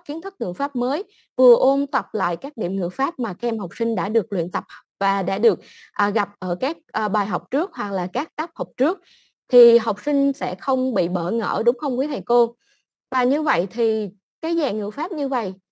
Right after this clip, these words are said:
sẽ được học thông qua dưới dạng các tình huống, ngữ cảnh để học sinh luyện tập, giúp các em học sinh thẩm thấu dần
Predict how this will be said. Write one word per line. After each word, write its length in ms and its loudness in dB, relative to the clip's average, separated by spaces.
sẽ 100 -4
được 200 -2
học 240 -4
thông 240 0
qua 220 2
dưới 220 -2
dạng 180 -2
các 200 -10
tình 140 -4
huống, 340 0
ngữ 160 0
cảnh 400 -2
để 100 -6
học 200 -8
sinh 160 2
luyện 320 0
tập, 160 2
giúp 180 0
các 80 -2
em 140 0
học 180 -4
sinh 200 2
thẩm 280 -6
thấu 200 0
dần 240 4